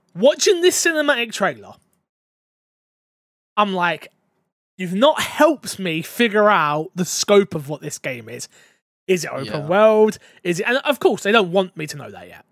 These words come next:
Speaker 1: I, I understand that. But you know the other thing that worries me? It's another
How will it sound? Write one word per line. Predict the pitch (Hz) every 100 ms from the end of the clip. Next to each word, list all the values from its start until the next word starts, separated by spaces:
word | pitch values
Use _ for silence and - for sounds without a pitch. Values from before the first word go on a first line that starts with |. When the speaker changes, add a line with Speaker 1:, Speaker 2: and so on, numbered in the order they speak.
| -
Speaker 1:
I, | 185
I | 175 196
understand | 185 170 - 151 123 113
that. | 101 - _ _ _ _ _ _ _
But | 226 190
you | 233
know | 285
the | 262 311
other | 294
thing | - 202
that | 160
worries | 147 139 135 139
me? | 127 104 _ _ _ _ _ _ _ _ _ _ _ _ -
It's | -
another | 160 160 147 156 147